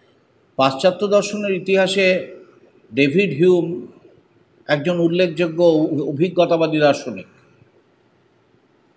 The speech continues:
হিউম তার Inquiry Concerning Human Understanding গ্রন্থে বিভিন্ন বিষয় সম্পর্কে আলোচনা করেছেন। আজকে সেই এনকোয়ারি গ্রন্থের একটি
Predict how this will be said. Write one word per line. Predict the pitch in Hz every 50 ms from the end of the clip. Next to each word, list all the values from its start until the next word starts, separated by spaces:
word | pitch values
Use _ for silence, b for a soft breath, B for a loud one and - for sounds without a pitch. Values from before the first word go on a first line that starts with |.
| - _ _ -
হিউম | 123 117 123 156 190 220 226 214
তার | - 226 214 208 208 - - - 160
Inquiry | 170 180 196 196 175 190 208 208 208 208 208 214 202 180 175
Concerning | 175 175 180 165 - 196 190 196 196 196 190 180 170
Human | 180 185 180 180 175 170 170 165 160
Understanding | 165 165 165 160 - - 170 165 165 165 160 156 147
গ্রন্থে | 151 156 156 156 156 156 131 107 92 95 - _ _ _ _ _ _ _ _ _ _ _ _ _ _ _ _ _ _ _ _ _ -
বিভিন্ন | 156 175 175 180 214 220 220 220
বিষয় | 190 185 190 160 185 202 196
সম্পর্কে | - - 185 180 165 - 185 180 - 175
আলোচনা | 156 151 160 160 160 175 160 165 156
করেছেন। | - 165 156 160 160 - 151 131 92 92 - - _ _ _ _ _ _ _ _ _ _ _ _ _ _ _ _ _ _ _ _ - _ _ _ _ _ _ _
আজকে | - 147 160 - - - 226 220 220 220 - - -
সেই | - 190 180 180
এনকোয়ারি | 185 180 185 185 175 190 185 - 214 214 208 214 202 214 214 214 202
গ্রন্থের | 165 160 165 180 180 180 - 180 190 185 170 170 -
একটি | 170 160 - - 185 170 165 165